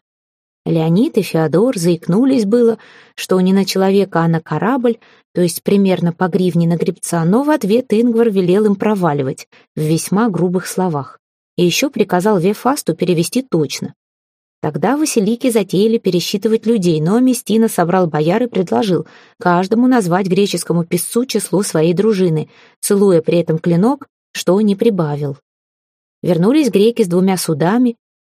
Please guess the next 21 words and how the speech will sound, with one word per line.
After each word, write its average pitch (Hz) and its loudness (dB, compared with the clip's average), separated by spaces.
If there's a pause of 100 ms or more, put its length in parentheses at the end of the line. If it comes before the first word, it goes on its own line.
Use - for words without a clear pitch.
и 175 2
второе, 208 0
судя 220 -2
по 214 -4
быстроте 196 -2
возвращения, 180 0
дожидалось 185 0
их 226 -4
в - -20
каком-то 208 -2
из 196 -6
прибрежных 185 -2
болгарских 156 -4
городов. 160 -2 (640)
И 156 0
вот 233 2
с - -8
Хиландии 196 0
стали 175 -2
сгружать 165 -2
выкуп. 160 -4